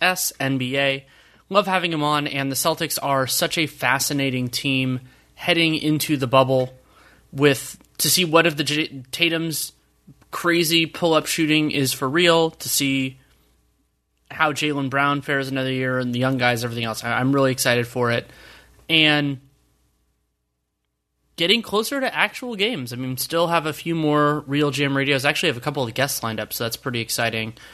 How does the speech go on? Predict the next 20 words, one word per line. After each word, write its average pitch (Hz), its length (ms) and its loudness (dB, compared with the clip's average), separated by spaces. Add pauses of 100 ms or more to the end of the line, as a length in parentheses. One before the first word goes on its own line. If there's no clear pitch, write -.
(320)
Um, 123 520 4
and 127 540 2 (640)
to, 135 160 -4
to 131 260 0
get 135 220 4
all 131 160 6
of 120 100 0
that 131 300 2
going 123 500 -2
and 117 380 -8
to - 100 -12
have 131 220 0
actual 120 340 -4
games 117 300 -6
to 117 80 -10
discuss 113 520 -6
soon 214 380 0
enough. 170 400 0
Not 220 240 4
now, 190 400 2